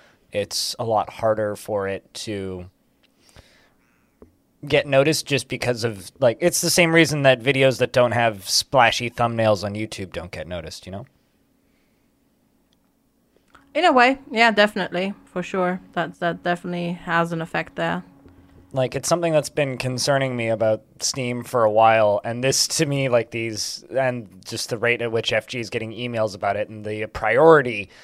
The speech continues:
Speaker 1: that I'm seeing smaller P R companies put on these events,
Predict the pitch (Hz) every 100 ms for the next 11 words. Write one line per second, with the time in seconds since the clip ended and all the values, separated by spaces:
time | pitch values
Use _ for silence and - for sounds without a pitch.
0 | - - 123 117 113 127 120 113 123 117
1 | 110 113 117 117 110 - 104 - 113 113
2 | 110 107 101 95 113 107 101 -